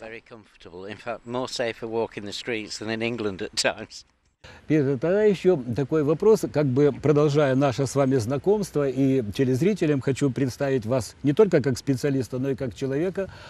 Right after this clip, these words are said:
Speaker 2: А скажите, пожалуйста, вот у нас такое представление, что англичане чопорные, обязательные, и это связано с тем, что они живут,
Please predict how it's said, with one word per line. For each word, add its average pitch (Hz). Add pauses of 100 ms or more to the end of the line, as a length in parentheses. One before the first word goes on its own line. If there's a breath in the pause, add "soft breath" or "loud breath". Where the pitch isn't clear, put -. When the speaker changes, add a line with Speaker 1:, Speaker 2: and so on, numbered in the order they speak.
(240 loud breath)
Speaker 2:
А 139
скажите, 196
пожалуйста, 135
вот 170
у 190
нас 190
такое 180
представление, 151
что 135
англичане 147 (140)
чопорные, 160
обязательные, 127
и 139
это 196
связано 180
с -
тем, 190
что -
они 139
живут, 147